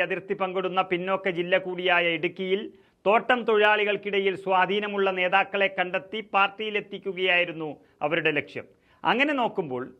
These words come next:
രാജേന്ദ്രൻ ബി ജെ പിക്ക് മികച്ച ചോയ്സാണെന്ന് പറയാം. ഓപ്പറേഷൻ ഇടുക്കിയായി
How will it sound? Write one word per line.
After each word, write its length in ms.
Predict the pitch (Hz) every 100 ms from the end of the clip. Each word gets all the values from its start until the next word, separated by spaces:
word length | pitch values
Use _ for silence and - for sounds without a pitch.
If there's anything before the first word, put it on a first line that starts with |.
| 151
രാജേന്ദ്രൻ 500 | 180 180 190 190 180 165
ബി 80 | 175
ജെ 80 | 175 180
പിക്ക് 240 | 175 175 160
മികച്ച 320 | 160 170 170 175 156
ചോയ്സാണെന്ന് 640 | 156 147 - 143 131 117
പറയാം. 200 | 104 92 _ _ _ _ _ 170
ഓപ്പറേഷൻ 440 | 220 262 262 233 240 208
ഇടുക്കിയായി 640 | 208 - 214 196 190